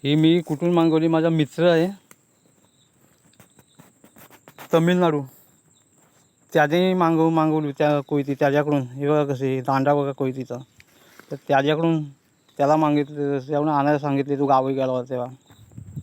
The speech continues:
त्याला चार पाच बोललो घेऊन ये कोयत्या, पण त्याने काय घाबरत घाबरत आणला, कारण तो हत्यार आहे. त्याला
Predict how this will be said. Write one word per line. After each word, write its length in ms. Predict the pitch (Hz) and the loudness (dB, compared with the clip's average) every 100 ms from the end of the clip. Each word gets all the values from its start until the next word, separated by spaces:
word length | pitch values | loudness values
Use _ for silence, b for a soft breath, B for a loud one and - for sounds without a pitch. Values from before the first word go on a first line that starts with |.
| - - - - - - - - - - - | -16 -18 -16 -16 -18 -14 -12 -12 -16 -12 -4
त्याला 200 | 143 151 - - - - - - - | 0 2 0 -6 -8 -8 -10 -8 0
चार 160 | 147 143 | 0 2
पाच 120 | 180 175 | 0 0
बोललो 260 | 180 185 | 0 0
घेऊन 300 | 165 147 175 | 0 0 0
ये 80 | 180 | 0
कोयत्या, 320 | 175 156 147 170 | 2 0 0 0
पण 180 | 185 170 | 0 2
त्याने 200 | 165 165 | 2 0
काय 200 | 180 185 175 - - - - - - | -2 -4 -10 -18 -20 -18 -18 -16 -12
घाबरत 460 | - 120 135 170 | -6 -2 2 4
घाबरत 240 | 170 165 175 | 4 2 2
आणला, 240 | 156 151 | 2 2
कारण 180 | 147 160 | 0 0
तो 40 | 170 | 0
हत्यार 480 | 143 - - 175 | -4 -4 0 2
आहे. 140 | 160 139 | 2 -4
त्याला 180 | 147 | -4